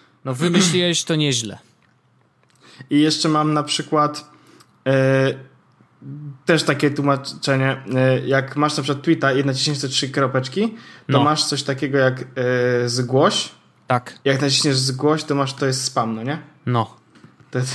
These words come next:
Speaker 2: jest moje tłumaczenie.
Speaker 1: Ja. No,
Speaker 2: Mm, no.
Speaker 1: me-, naprawdę wpływ na, na to, jak dzisiaj Twitter wygląda, masz ogromny. Ale
Speaker 2: Niesamowity.
Speaker 1: prawda jest taka, że rzeczywiście, no, bez, jakby w ogóle ta akcja tłumaczy,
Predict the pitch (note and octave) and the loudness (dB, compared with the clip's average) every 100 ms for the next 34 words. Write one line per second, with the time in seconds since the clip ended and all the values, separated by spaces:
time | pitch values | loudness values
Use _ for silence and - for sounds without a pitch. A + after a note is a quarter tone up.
0 | - - - B2 B2+ A2+ G#2 B2 C3+ C#3 | -6 -6 -4 -6 -6 -10 -8 0 4 4
1 | D3 D3 C#3+ B2+ - - - - _ - | 4 4 4 2 -2 -18 -20 -20 _ -20
2 | - - - - - - _ _ _ - | -20 -18 -14 -12 -12 -14 _ _ _ -2
3 | D3 D#3 C3 B2+ B2 C3 C3 - - - | 2 4 4 2 0 0 -4 -10 -20 -14
4 | F3 C#3+ D3 D3+ D#3+ D3 C#3+ D3 C#3+ C#3 | -4 0 2 0 -2 -2 0 0 0 0
5 | C#3+ C#3 C#3 - - D#3 D#3 - C#3+ C3 | 2 2 0 -8 -2 0 0 -2 0 2
6 | C3 C3 B2+ C3 C3+ B2+ B2+ A#2+ - C3 | 2 0 -2 -2 -2 -2 -2 -2 -2 -4
7 | B2 B2 A#2 A#2 A2+ A2+ A2+ G#2+ G#2 - | -6 -8 -8 -8 -6 -4 -4 -6 -6 -6
8 | - _ _ _ - C3 A2+ G2+ G#2 - | -8 _ _ _ -8 -6 -4 -6 -8 -16
9 | _ _ - D3 G#3 D#3 D3 C3 B2 A2 | _ _ 0 4 4 4 2 0 -4 -10
10 | - D#3+ E3 G3 F3 C#3+ D#3 D#3 D3 - | -8 -4 0 2 0 0 0 0 0 -2
11 | C#3+ C3 D#3 C#3 C3+ C3+ D3 - - D#3+ | -2 -2 0 0 -2 0 0 0 -2 -6
12 | D3+ D#3+ D#3 D#3 D#3+ - G3 C4 A#3+ - | -14 -12 -10 -8 -10 -6 -2 0 0 0
13 | - - - D3 - E3 D#3 D3 B2+ - | -2 -4 -2 -2 -2 0 2 2 0 -2
14 | - A2 | -6 -6